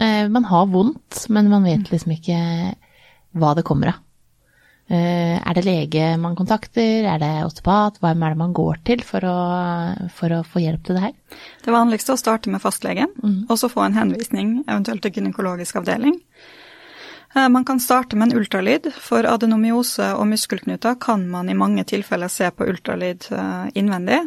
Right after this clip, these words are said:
Speaker 2: eller M R. Eh, som sagt så kan muskelknuter og adeno-, adenomyose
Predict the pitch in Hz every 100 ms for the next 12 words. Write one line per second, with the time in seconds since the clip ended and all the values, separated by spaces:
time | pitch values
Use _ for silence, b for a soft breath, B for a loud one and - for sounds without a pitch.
0 | 285 240 208 185 185 - 202 202 - -
1 | _ _ _ _ - 214 208 208 202 196
2 | 220 214 214 - 220 - 214 202 202 190
3 | - 175 - 180 190 180 214 190 190 -
4 | 196 190 185 196 202 - 196